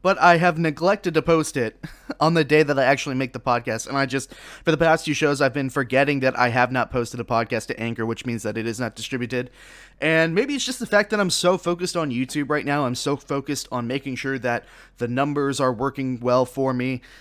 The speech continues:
that the algorithm is good, the thumbnails are up to date, the descriptions are all set. Maybe I'm focusing too much on the YouTube side of things, which is why I've been so neglectful of the actual podcast portion, which is the,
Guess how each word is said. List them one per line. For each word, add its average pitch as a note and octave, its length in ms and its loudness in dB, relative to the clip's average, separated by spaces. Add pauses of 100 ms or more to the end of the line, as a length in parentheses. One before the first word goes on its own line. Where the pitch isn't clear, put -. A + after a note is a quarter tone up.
(120)
that A#2 380 -4
the A2 260 -6
algorithm C#3 760 0
is B2+ 280 -6
good, C3+ 320 -2
the A2 60 -12
thumbnails C#3+ 480 -6
are A#2 120 -6
up C3 200 -2
to A#2+ 80 -10
date, C3 260 -2
the B2+ 100 -4
descriptions C3+ 560 -4
are B2 120 0
all B2 140 2
set. C3+ 320 -2
Maybe A3 340 -2
I'm F3+ 240 2
focusing D3+ 440 -2
too D3 140 -4
much C#3+ 180 -6
on C3 60 -4
the A2+ 200 -6
YouTube B2+ 180 -10
side C#3 180 -4
of C3 60 -10
things, C#3+ 240 -6
which B2 140 -10
is G#2 120 -10
why A#2+ 420 -2 (920)
I've C#3+ 80 2
been C#3+ 120 0
so D3 200 2
neglectful C3+ 760 -2 (380)
of C3 300 2
the C3+ 120 0
actual C#3 440 2
podcast B2+ 580 0
portion, C#3 460 -2
which A#2+ 240 -4
is A#2 260 -6
the, A2+ 240 -6